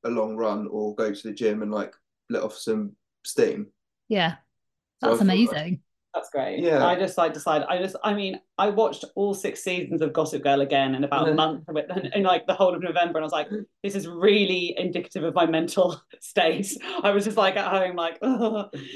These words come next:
Speaker 3: need to watch teenagers run around New York." I was like, "Can't cope with reality." <laughs>
Speaker 2: But then sometimes that is what we need, you know? I think that's the consciousness part
Speaker 3: Yeah.
Speaker 2: with this stuff, you know,
Speaker 3: And I
Speaker 2: and
Speaker 3: had
Speaker 2: that's
Speaker 3: many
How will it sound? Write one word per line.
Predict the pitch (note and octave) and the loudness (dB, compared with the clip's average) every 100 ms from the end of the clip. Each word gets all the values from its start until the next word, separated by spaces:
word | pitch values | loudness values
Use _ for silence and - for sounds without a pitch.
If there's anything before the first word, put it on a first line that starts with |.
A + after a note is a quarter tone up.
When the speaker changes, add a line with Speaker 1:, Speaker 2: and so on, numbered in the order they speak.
| G3+ - | -12 -4
Speaker 3:
need | G#3 G#3 | -4 -2
to | G#3+ | 2
watch | G3+ - | 2 0
teenagers | A3 G3+ F#3 E3 E3+ | -2 0 0 -2 -2
run | F3+ | -2
around | F3+ E3+ | 0 0
New | E3+ | -2
York." | F3 F3 E3 E3+ | -4 -2 -2 -2
I | D#3+ | 0
was | D#3+ | 2
like, | - | 2
"Can't | F3 D#3 - | 0 -6 -4
cope | F#3 F3+ | -4 -4
with | D#3 | -4
reality." | D#3+ D#3+ F3 - - - | -2 -2 -6 -10 -14 -4
<laughs> | C#4+ - G3+ C#4+ C#4 - C#4+ C#4 - _ G4+ | -2 -2 -4 -4 -4 -6 -8 -8 -12 _ 0
Speaker 2:
But | F#4+ | 2
then | F#4+ | 4
sometimes | F#4+ G4 - D#4+ D4 | 4 0 2 2 2
that | D4+ - | 2 4
is | D4 C#4+ | 4 6
what | B3 | 6
we | A#3+ | 6
need, | A#3 B3 F#3 E3+ | 6 6 4 4
you | F3+ | 4
know? | F3+ F#3 | 4 2
I | F3+ | 2
think | - G#3+ | 0 -2
that's | A#3+ - | -2 -4
the | A3 | -6
consciousness | - A3+ A3+ G#3 - F3+ F3+ - - C#4 | -2 -2 0 -4 -4 -4 -4 -8 -14 -12
part | - D#3+ D3+ - | -4 0 0 0
Speaker 3:
Yeah. | G3 | 0
Speaker 2:
with | E3 - - _ | -2 -4 -14 _
this | D#3+ D3 - - D4+ | -4 -4 -8 -16 -16
stuff, | A3+ - - - - | -14 -6 -6 -8 -8
you | F#3+ | 0
know, | F3+ | 2
Speaker 3:
And | E3+ | 4
I | F3 F#3+ | 2 4
Speaker 2:
and | |
Speaker 3:
had | G3+ B3 | 4 2
Speaker 2:
that's | A4 - | -4 -12
Speaker 3:
many | A4 A4 | -10 -12